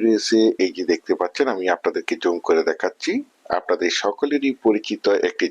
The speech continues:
জায়গা ইস্টার্ন ইউনিভার্সিটি এবং পাশেই রয়েছে প্রাক ইউনিভার্সিটি, এই যে দেখতে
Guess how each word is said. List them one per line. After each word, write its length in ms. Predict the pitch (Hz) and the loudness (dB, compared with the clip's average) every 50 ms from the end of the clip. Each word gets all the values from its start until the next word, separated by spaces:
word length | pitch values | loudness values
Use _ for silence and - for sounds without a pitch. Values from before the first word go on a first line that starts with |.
| - | 0
জায়গা 280 | 85 80 80 80 92 127 208 269 247 - - | 0 0 0 0 -2 -2 -2 -4 -8 -8 -8
ইস্টার্ন 380 | 87 - - - - 123 123 131 - 80 | -8 -8 -8 -2 0 0 0 0 0 -2
ইউনিভার্সিটি 640 | 101 101 98 90 85 90 85 - - 82 _ - 135 214 285 254 - | 0 2 2 2 2 0 0 -2 -6 -6 _ -2 -2 0 0 0 0
এবং 140 | 87 82 87 90 - _ | 0 0 -2 -6 -4 _
পাশেই 320 | 92 92 - - - 90 87 | -4 -2 -2 -2 0 2 4
রয়েছে 280 | 87 90 87 82 - - 90 82 | 4 4 4 2 2 0 0 0
প্রাক 200 | - 87 82 82 - - | 0 0 0 0 -2 -8
ইউনিভার্সিটি, 680 | 85 - 82 73 82 82 - - - - _ - 123 214 - _ _ _ _ _ _ _ _ _ _ - | -6 -6 0 0 0 0 0 -4 -6 -6 _ -6 -6 -6 -6 _ _ _ _ _ _ _ _ _ _ -14
এই 80 | 78 73 | -10 -10
যে 60 | 82 82 - | -6 -4 -4
দেখতে 200 | 82 - - | -4 0 -2